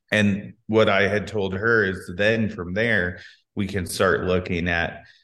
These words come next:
how long until a nationals. And we said with her, based on her physique, probably within two years after her first season would be doing a national show.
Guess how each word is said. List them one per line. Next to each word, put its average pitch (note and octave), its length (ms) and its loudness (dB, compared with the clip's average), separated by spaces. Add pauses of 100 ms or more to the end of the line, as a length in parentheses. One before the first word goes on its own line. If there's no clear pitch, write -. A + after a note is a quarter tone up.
(300)
how A2 200 2
long G2+ 320 2
until F#2 400 2
a E2 40 0
nationals. E2+ 920 -6
And E2 480 -2
we G2 160 2
said F2+ 420 0
with D#2+ 180 -4
her, F#2+ 480 2
based F#2 360 -2
on F2+ 200 -2
her F2+ 200 -6
physique, F#2+ 560 -4
probably F#2 640 0
within F2+ 480 -2
two G#2 240 -6
years F2 480 -2
after F2 300 -2
her E2 100 -2
first E2+ 320 -4
season E2 460 -4
would D#2+ 120 -2
be E2 320 -4
doing E2+ 300 -2
a D#2+ 100 -2
national D#2+ 600 -4
show. D#2+ 500 -2